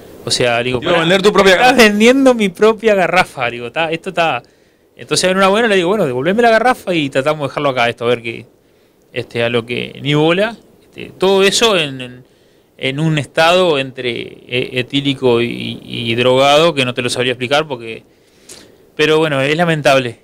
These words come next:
Speaker 1: Este, no, no fuimos ajenos a, a, a la realidad que estamos viviendo. Este, y bueno, y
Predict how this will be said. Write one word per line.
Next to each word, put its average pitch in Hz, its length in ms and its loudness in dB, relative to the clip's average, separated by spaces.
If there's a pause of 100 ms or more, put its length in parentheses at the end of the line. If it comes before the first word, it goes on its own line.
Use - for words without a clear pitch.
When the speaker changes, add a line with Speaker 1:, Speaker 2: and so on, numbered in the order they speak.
Speaker 1:
Este, 123 420 -8
no, 143 120 -4 (160)
no 151 140 -4
fuimos 156 300 -2
ajenos 160 320 -4
a, 131 120 -2
a, 120 380 -8
a 123 100 -4
la 123 140 -2
realidad 139 720 2
que 131 80 -18
estamos 139 400 -6
viviendo. 156 580 -2 (500)
Este, 123 680 -10
y 127 100 -4
bueno, 143 200 0
y 120 100 -4